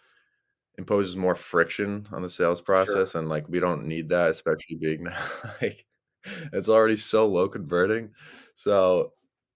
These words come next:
Speaker 1: I don't, we don't do anything like that. We just tell customers if they, if they wanna come back next year, it'll be ten percent off, and that's that.
Speaker 2: Got it.
Speaker 1: And just between year one and year two, we had a ninety-two percent returning rate, or twenty-three out of twenty-five people.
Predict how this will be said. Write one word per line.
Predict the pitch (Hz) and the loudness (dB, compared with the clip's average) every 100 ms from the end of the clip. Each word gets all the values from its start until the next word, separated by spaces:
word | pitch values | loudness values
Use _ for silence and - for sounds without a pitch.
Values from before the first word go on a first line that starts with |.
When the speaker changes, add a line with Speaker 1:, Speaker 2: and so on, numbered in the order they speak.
| _ - | _ 2
Speaker 1:
I | 101 | 4
don't, | 104 98 98 | 4 4 0
we | |
don't | 101 92 | 0 2
do | 92 | 2
anything | 90 90 87 | 2 0 -4
like | 85 | -2
that. | 87 85 85 - _ | 2 2 2 -4 _
We | - | -12
just | 87 85 | -10 -8
tell | 95 82 | -6 -2
customers | 87 82 87 82 | -2 -4 -8 -10
if | 78 | -8
they, | 80 | -8
if | 76 | -6
they | 82 | -6
wanna | 80 82 | -4 -6
come | 90 | -4
back | 87 90 90 | -2 -2 -2
next | 87 - | -8 -8
year, | 95 90 | -4 -4
it'll | 82 | -4
be | 80 | -8
ten | 82 78 | -10 -10
percent | 78 80 | -10 -6
off, | 98 104 - _ - | -4 -6 -8 _ -16
and | 80 78 | -12 -10
that's | 76 73 - | -10 -12 -10
that. | 71 71 - _ | -8 -8 -10 _
Speaker 2:
Got | 67 69 | -6 -6
it. | - _ - - - | -8 _ -20 -20 -12
Speaker 1:
And | 78 78 73 76 - _ _ _ _ _ _ _ _ _ _ _ | -8 -8 -10 -14 -18 _ _ _ _ _ _ _ _ _ _ _
just | - 92 | -12 -10
between | 87 - 90 | -10 -8 -4
year | 90 87 | -2 0
one | 85 85 | 0 -2
and | 82 | -4
year | 80 | -6
two, | 78 90 80 | -6 -4 -4
we | 78 | -2
had | 76 | -4
a | |
ninety-two | 76 78 76 73 85 | -4 -6 -8 -10 -12
percent | 78 73 82 76 - - | -10 -10 -8 -10 -10 -14
returning | 76 80 73 73 | -12 -8 -8 -6
rate, | 73 71 - _ _ _ - | -6 -8 -10 _ _ _ -12
or | 78 | -12
twenty-three | 76 78 76 76 71 | -8 -6 -6 -4 -4
out | |
of | 71 | -4
twenty-five | 73 71 - 67 | -8 -8 -8 -8
people. | - - - | -10 -8 -8